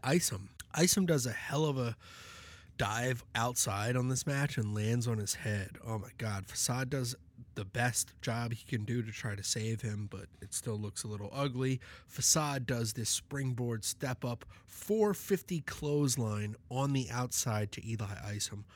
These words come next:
Holy shit. Then we get a burning hammer and a shotgun kick by Facade, and then a huge brains buster by Eli Isom.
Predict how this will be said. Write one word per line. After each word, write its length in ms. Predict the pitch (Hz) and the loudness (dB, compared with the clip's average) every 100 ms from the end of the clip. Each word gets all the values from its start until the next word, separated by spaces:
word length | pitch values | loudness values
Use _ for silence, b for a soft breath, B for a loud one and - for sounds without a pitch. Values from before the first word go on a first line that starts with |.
| B B | B B
Holy 1160 | - 160 151 151 151 - - - 117 117 113 - - | -6 0 2 4 0 -2 -10 -2 0 0 -2 -8 -18
shit. 500 | - - 127 - - B B B B | -10 -4 -4 -4 -10 B B B B
Then 160 | 143 151 | -2 0
we 80 | |
get 120 | 135 120 | 2 0
a 60 | |
burning 480 | 98 143 156 160 151 | 0 0 2 2 0
hammer 580 | - 147 143 139 147 143 B B B - | -2 -2 0 0 0 -2 B B B -6
and 160 | 104 | -6
a 60 | 95 | -4
shotgun 680 | - - 131 - 127 117 | -2 -2 -2 -4 -4 -4
kick 320 | 113 131 120 - | -4 -4 -4 -4
by 140 | 107 | -6
Facade, 600 | 101 - 123 110 110 110 B B B B B B B | -2 -2 0 0 0 -2 B B B B B B B
and 200 | - 110 | -4 2
then 180 | 131 143 - - | 2 0 -6 -10
a 80 | 113 | -6
huge 400 | - 139 160 139 | 0 6 6 4
brains 480 | 131 127 202 208 - - 117 104 | 0 0 0 -2 -4 -10 -12 -4
buster 360 | - 135 - 147 | 0 0 2 0
by 180 | 123 117 | 0 0
Eli 380 | 117 139 127 120 | 2 2 2 0
Isom. 440 | 139 165 147 139 | 0 0 -2 -6